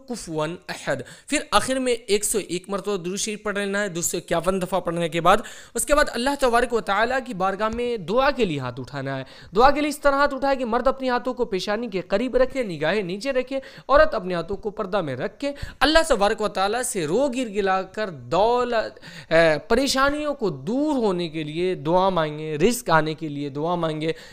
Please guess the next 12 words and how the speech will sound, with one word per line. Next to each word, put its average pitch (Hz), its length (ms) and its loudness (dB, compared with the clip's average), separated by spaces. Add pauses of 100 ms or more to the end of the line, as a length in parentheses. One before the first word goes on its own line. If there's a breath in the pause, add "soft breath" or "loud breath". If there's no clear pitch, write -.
(120)
मुसीबत 226 600 0
टल 262 180 2
जाने 233 280 2
के 208 100 -6
लिए 196 180 0
दुआ 170 200 -2
मांगे 156 280 -2
और 160 280 -2
यूँ 160 280 0
कहे 196 320 0
कि 196 100 -10
हमारे 160 360 -4